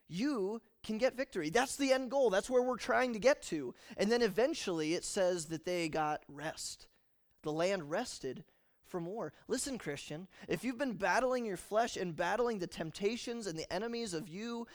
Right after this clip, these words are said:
and that are in this world, if you will simply pursue God, it's not easy. It takes work. It's not, it's not easy. It's hard. But if you pursue God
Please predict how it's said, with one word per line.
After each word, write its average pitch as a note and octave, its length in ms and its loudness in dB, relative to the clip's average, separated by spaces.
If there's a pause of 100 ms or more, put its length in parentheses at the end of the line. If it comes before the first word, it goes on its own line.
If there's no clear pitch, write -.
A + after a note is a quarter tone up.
(140)
and E3+ 240 0
that F#3 180 2
are F3+ 60 0
in A3 220 0
this - 180 -4
world, G#3+ 320 -2 (220)
if F#3+ 200 6
you A#3+ 200 2
will C#4+ 160 0
simply C4 400 -2
pursue A3+ 500 -2
God, E3+ 220 2
it's - 160 -6
not A3 180 2
easy. E3 320 -4 (340)
It D3+ 120 -6
takes - 300 -4
work. F#3 400 -2 (480)
It's - 180 -4
not, F3+ 380 2
it's - 180 -6
not G#3+ 160 2
easy. A#3+ 220 -2
It's D#3 100 -6
hard. F#3+ 420 -6 (260)
But G3 100 2
if G3+ 180 2
you A#3 240 0 (240)
pursue B3 540 -2
God G#3+ 400 0